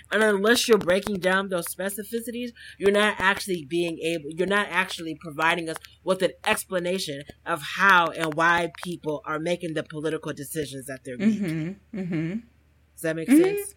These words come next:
Speaker 2: Yep. Yep.
Speaker 1: Um, yeah, so when I s-, I was like, I'm like, I'm like,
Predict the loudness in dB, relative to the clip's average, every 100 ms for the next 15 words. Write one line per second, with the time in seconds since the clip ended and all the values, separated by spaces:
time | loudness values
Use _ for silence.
0 | _ -4 0 2 0 -6 _ _ _ _
1 | _ _ _ 2 4 2 -8 _ -20 _
2 | _ _ _ _ _ _ _ _ _ 0
3 | 4 6 8 6 4 2 -4 -8 _ _
4 | _ _ _ _ -20 -20 -20 -20 _ -20
5 | _ _ _ -6 0 2 0 0 2 4
6 | 2 0 2 4 4 4 0 -2 -8 -14
7 | -14 -20 _ _ _ _ -6 0 2 2
8 | -2 -18 -18 -18 -10 -8 2 4 4